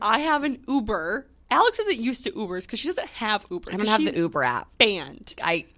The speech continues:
Speaker 2: no, I'm not ba-, I'm logged in,
Speaker 1: <laughs>
Speaker 2: I'm forever logged out. Perpetually logged out of Uber.
Speaker 1: But anyway, so she doesn't have the Uber, Uber app. I go, "Alex, our Uber's almost here." And you're like, "I'm not waiting." And you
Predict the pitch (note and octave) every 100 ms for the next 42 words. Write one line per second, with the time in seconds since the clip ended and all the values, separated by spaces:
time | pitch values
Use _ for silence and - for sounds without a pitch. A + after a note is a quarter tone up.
0 | _ C4+ D4+ F4 - F3 - C4 G#3+ A3
1 | G3 G#3 A3+ A3 G#3 - - G#3 G3+ D4+
2 | - A3 G#3+ - B3 A#3+ A#3 A#3+ G#3+ G3
3 | F3 F3+ - - - B3+ - D#4+ - F#4
4 | E4+ D4+ C4 B3 A3+ G3+ F#3+ D3 E3+ G#2+
5 | - D#4 G4+ F4+ C#4 B3 B3+ C4 E4 F#4+
6 | F4+ D4+ A#3+ G#3+ A#3 A3+ - A#3+ A3+ A3
7 | G#3+ A#3+ A#3+ - A3+ G#3 G#3 G3+ G#3 A3
8 | F#3+ F#3+ - A#3+ A#3 A3+ A3 G3 A3+ A#3
9 | G#3+ A#3 B3+ C4 A#3+ A3+ A#3 G#3+ G#3 G#3+
10 | A#3 A#3 A3